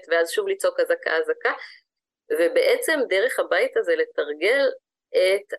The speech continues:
הסיפור של הסטרס המתמשך, ויכולות ומיומנויות שהם בעצם צריכים אותם בתוך הסטרס הזה, של להבין שזה מה שקורה, זה מה שאנחנו עושים, רק שהפעם בתוך המשחק זה בשליטה שלנו.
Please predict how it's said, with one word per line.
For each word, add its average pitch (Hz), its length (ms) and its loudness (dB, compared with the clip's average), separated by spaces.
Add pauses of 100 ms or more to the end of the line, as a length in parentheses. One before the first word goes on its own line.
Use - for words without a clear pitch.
(100)
הסיפור 170 960 -2
של 160 180 0
הסטרס 175 420 0
המתמשך, 160 680 -4
ויכולות 175 580 0
ומיומנויות 170 500 0
שהם 190 140 -4
בעצם 196 260 2
צריכים 240 320 -2
אותם 175 200 0 (680)
בתוך 196 280 2
הסטרס 196 380 0
הזה, 190 180 2
של 175 180 0
להבין 156 440 2 (540)
שזה 160 500 2
מה 180 100 0
שקורה, 175 440 2 (460)
זה 175 140 2
מה 180 100 4
שאנחנו 160 400 0
עושים, 330 260 2
רק - 120 0
שהפעם - 440 0
בתוך - 260 0
המשחק 247 420 0
זה 220 140 2
בשליטה 208 420 -2
שלנו. 180 400 0